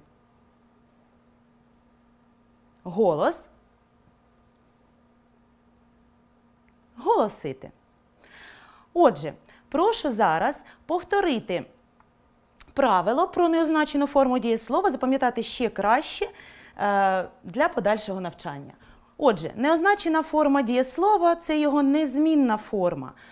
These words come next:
Вона є початковою формою дієслова. Дієслова в неозначеній формі означають дію, але не вказують на час, особу і число. Вони відповідають на питання, що робити, що зробити.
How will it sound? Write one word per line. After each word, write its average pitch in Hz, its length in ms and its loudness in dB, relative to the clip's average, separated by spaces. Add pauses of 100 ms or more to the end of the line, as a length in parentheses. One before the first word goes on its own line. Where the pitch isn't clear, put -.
(160)
Вона 277 280 2
є 285 140 6
початковою 285 760 0
формою 202 480 -2
дієслова. 196 720 -4 (380)
Дієслова 226 520 2
в 208 60 0
неозначеній 233 560 -2
формі 359 340 4
означають 262 540 0
дію, 220 460 -2 (260)
але 359 220 4
не 415 80 -2
вказують 185 580 2
на 233 120 -2
час, 349 520 0
особу 277 720 0 (200)
і 233 100 -4
число. 247 600 -4 (280)
Вони 339 200 0
відповідають 311 600 0
на 294 80 0
питання, 320 580 0 (200)
що 302 320 2
робити, 269 560 4
що 233 280 -2
зробити. 214 640 0